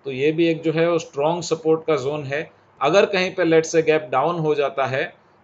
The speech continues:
और बहुत बड़ा gap down, let's say, आज की range के नीचे ही open हो जाता है, तो फिर ये देखना है कि ये support के आसपास लेके मार्केट at least, अ, नेगेटिव close ना करे।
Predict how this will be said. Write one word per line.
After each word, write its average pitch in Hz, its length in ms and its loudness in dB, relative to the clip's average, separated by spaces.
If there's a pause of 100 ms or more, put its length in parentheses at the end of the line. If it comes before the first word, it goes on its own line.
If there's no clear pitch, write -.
(140)
और 139 260 2
बहुत 143 380 0
बड़ा 151 220 4
gap 165 280 2
down, 151 240 -2
let's 139 160 -4
say, 156 100 -2
आज 143 220 0
की 156 120 -4
range 147 240 -2
के 156 100 -6
नीचे 143 300 -6
ही 170 100 2
open 147 280 2
हो 135 140 -8
जाता 127 280 -4
है, 131 240 -6 (360)
तो 165 100 0
फिर 165 180 -2
ये 165 140 4
देखना 160 300 2
है 170 80 -4
कि 170 100 -4
ये 165 80 0
support 147 460 -4
के 151 60 0
आसपास 143 520 -2
लेके 131 280 -8
मार्केट 135 540 -6
at 147 60 -16
least, 156 380 -2
अ, 165 240 0 (440)
नेगेटिव 151 560 0
close 160 380 6
ना 139 100 0
करे। 110 280 -4